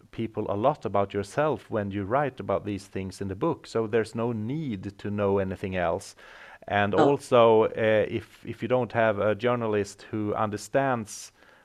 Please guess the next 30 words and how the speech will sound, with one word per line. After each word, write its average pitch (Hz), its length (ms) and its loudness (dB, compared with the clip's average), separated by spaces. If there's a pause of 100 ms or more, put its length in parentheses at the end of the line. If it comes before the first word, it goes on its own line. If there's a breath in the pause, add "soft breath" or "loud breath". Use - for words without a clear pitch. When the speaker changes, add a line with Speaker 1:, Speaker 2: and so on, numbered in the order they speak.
Speaker 1:
what 104 320 -2
they're 104 320 2 (160)
asking 107 440 -2
questions - 600 -6
<laughs> - 40 -4
about, - 480 -2 (240 loud breath)
it's - 200 -8
not 110 180 -4
a 107 40 2
very 101 200 2
good 101 200 0
interview. 101 520 -4
So 117 240 2
I 127 180 4
was, 175 360 -2
uh, 143 500 4 (500 loud breath)
impressed 135 600 0
by 113 400 -2
your 113 200 2
stance 123 580 0
in 110 60 -2
the 104 80 -2
beginning, 107 520 -4
that 107 220 0
r-, - 80 -8 (260)
read 127 400 -4
it 95 320 -4
and 107 260 -6
then, 113 360 -2 (320)
uh, - 20 -6